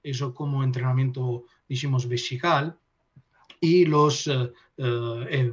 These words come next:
dijimos, ejercicios de Kegel. Eh, la reeducación vesical basaría el, el concepto de la reeducación sobre la, mm, dijimos, mantener volúmenes vesicales bajos y luego como...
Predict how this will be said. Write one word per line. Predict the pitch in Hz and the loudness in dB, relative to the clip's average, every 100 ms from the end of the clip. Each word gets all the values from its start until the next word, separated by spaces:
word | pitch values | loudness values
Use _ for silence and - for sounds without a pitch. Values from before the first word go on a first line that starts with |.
| 117 | -4
dijimos, | 120 127 120 - | -4 -4 -4 -6
ejercicios | 135 131 123 123 123 | -6 -4 -6 -4 -2
de | 117 - | -2 -2
Kegel. | 117 - - - _ _ - - - | -4 -4 -16 -18 _ _ -20 -20 -6
Eh, | - 139 | 0 2
la | 135 | 2
reeducación | 147 151 151 196 208 | 2 0 0 0 0
vesical | 202 - 175 208 262 359 - | -2 -2 2 2 2 -6 -2
basaría | 151 135 147 151 185 214 254 _ _ _ _ - | 0 0 -4 -2 -2 -4 -6 _ _ _ _ -4
el, | 147 143 143 139 147 175 170 | -2 0 0 0 -2 -4 -4
el | 147 139 131 | -4 -4 -6
concepto | - 151 131 180 180 - 185 | -6 -6 -2 0 0 0 2
de | 175 | 2
la | 165 | 2
reeducación | 160 151 147 135 - 208 214 220 - _ - | 0 -4 -4 -6 -2 -2 -2 -6 -18 _ -16
sobre | - 147 143 143 139 139 | -6 -2 0 0 0 0
la, | 135 135 135 131 127 131 - - | 0 0 0 2 0 -4 -8 -4
mm, | 131 120 113 | -2 -2 -4
dijimos, | 123 135 147 127 - | -4 -2 0 -2 -4
mantener | 139 135 131 156 151 | -2 0 0 -2 -2
volúmenes | 123 127 139 131 | -2 -2 -2 -2
vesicales | 135 147 143 156 156 | -4 -4 -4 -4 -2
bajos | 180 185 202 185 | 0 0 -2 -6
y | 160 | -4
luego | 175 214 220 - - _ | -2 -2 -4 -4 -20 _
como... | - 175 185 190 | 2 4 4 2